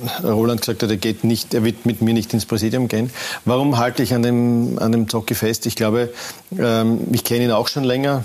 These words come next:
auch aus seiner Tätigkeit von vorher, und wir haben dann danach oft, äh, Gespräche geführt, auch bevor er, äh, zu Rapid gekommen ist. Ich schätze an ihm, äh, äh, dass er einen strategischen Weitblick hat, was Fußball hat. Er hat ein, ein unglaublich tiefes Fußballverständnis.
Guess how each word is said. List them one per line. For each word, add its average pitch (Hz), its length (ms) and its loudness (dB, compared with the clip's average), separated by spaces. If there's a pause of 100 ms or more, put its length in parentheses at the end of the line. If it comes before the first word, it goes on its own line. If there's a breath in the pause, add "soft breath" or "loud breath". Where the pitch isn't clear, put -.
(120)
auch 101 260 0
aus 110 140 0
seiner 101 220 -2
Tätigkeit 104 520 -2
von 110 120 2
vorher, 123 360 2
und 113 140 0
wir 107 80 2
haben 110 160 2
dann 104 140 2
danach 98 440 0 (200)
oft, - 460 -2
äh, 85 640 0
Gespräche 110 500 0
geführt, 120 460 0
auch 104 300 0 (120)
bevor 113 400 2
er, 120 260 2 (360 loud breath)
äh, 117 180 2
zu 107 160 -2
Rapid 110 320 0
gekommen 117 340 0
ist. 117 180 0
Ich 110 140 -4
schätze 110 300 -2
an 110 80 2
ihm, 117 220 2 (340 loud breath)
äh, - 40 -2
äh, 107 540 2
dass 117 220 -2
er 107 340 0
einen 107 440 2
strategischen 110 800 0 (380)
Weitblick 110 500 -2
hat, 110 180 -2
was 107 120 0
Fußball 131 480 -2
hat. 104 240 -4 (240 loud breath)
Er 107 60 0
hat 107 80 2
ein, 113 260 2
ein 113 200 0
unglaublich 127 600 2
tiefes 120 320 0
Fußballverständnis. 123 1080 -2